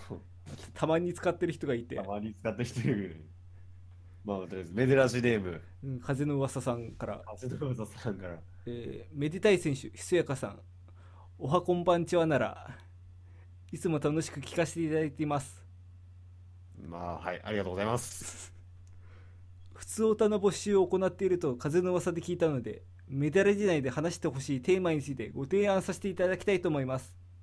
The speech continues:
Speaker 1: あー、もうこの人はもう相当なリスナーですね。
Speaker 2: <laughs> まあ、こ-、こんな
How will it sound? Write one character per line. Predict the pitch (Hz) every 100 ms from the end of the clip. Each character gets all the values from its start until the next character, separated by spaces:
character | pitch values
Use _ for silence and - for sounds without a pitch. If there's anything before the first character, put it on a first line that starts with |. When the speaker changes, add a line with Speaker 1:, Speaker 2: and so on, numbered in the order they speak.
| -
Speaker 1:
あ | 98 95 95 92 90
ー、 |
も | 87
う | 87
こ | 113
の | 135
人 | 135 -
は | 92 87
も | 85 82
う | 80
相 | - 131 151 165
当 | 165 - 165 151 147
な | 139 131 123 - -
リ | 107 120
ス | 123
ナ | 113
ー |
で | 101
す | -
ね。 | - - - - - - - - - - - -
Speaker 2:
<laughs> | - - - - - - - - - - - -
ま | 135
あ、 |
こ-、 | 110 - - - -
こ | -
ん | 170
な | 156